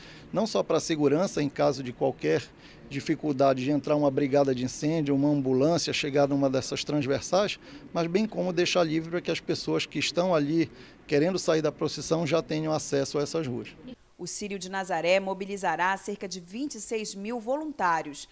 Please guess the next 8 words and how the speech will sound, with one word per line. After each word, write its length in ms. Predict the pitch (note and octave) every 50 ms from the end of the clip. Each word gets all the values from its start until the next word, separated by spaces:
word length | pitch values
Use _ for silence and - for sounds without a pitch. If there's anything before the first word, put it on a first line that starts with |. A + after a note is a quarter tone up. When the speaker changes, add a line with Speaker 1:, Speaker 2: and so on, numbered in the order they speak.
| - _ _
Speaker 2:
Serão 360 | - - B3+ B3 B3 C4+ D#4
investidos 640 | D#4+ C4+ D4 C4+ B3 - - - F#3 E3+ D#3+ D#3+
para 220 | - - G3 F#3 F3+
a 40 | F3
realização 880 | F#3+ G#3 A#3 B3+ C4 B3+ A#3+ B3+ A#3+ G#3 - - - - A3+ B3+ C#4+
da 140 | C4 C4+ B3
festa 500 | A#3+ - - F#3 F#3 F#3+ - - G3+ F#3+ - - -
aproximadamente 1120 | - F#3 - - G#3+ G#3 - G#3+ G3+ G3 F3+ E3+ D#3 D#3+ F3 F#3+ G3+ G3 F3+ - -